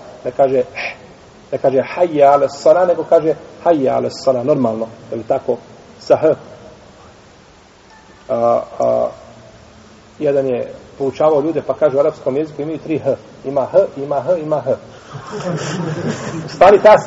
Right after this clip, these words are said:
ti se harfovi razlikuju. Ti, svi harfovi različiti, nisu oni isti. Pa kaže hayya ala sala. Nije hayya ala sala, nego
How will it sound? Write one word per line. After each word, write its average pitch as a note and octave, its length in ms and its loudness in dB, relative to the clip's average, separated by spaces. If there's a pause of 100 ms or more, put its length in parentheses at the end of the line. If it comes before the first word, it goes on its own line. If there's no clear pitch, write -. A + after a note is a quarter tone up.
ti G3+ 100 4
se - 140 0
harfovi G3+ 360 2
razlikuju. D3 720 4 (580)
Ti, - 80 -8 (440)
svi A#3 120 2
harfovi F#3 440 4
različiti, D3+ 580 4
nisu E3 260 0
oni F#3+ 120 2
isti. D#3 340 -6 (1900)
Pa D3+ 80 4
kaže F3+ 300 8
hayya D#3+ 400 6
ala C3+ 140 6
sala. - 420 -2
Nije E3 320 0
hayya F#3+ 280 6
ala F3+ 180 4
sala, F#3 260 4
nego F3 240 2